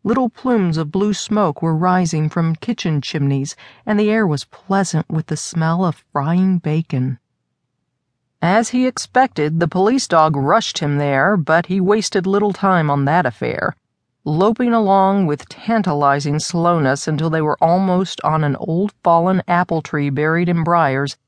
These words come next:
he executed a dead stop, a right jump, and a freeze.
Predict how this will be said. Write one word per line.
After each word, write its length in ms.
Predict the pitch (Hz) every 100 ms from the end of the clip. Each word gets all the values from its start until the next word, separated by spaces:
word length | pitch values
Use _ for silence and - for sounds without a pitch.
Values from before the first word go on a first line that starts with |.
| _
he 180 | 214 208
executed 720 | 214 - 208 - 214 214 214 -
a 120 | 156
dead 360 | 131 - 214 233
stop, 420 | - 208 226 262 - _ _ -
a 100 | 147
right 320 | 135 196 185
jump, 400 | - 208 233 - _ _ _ -
and 160 | 170
a 60 | 208
freeze. 720 | - 196 160 127 123 127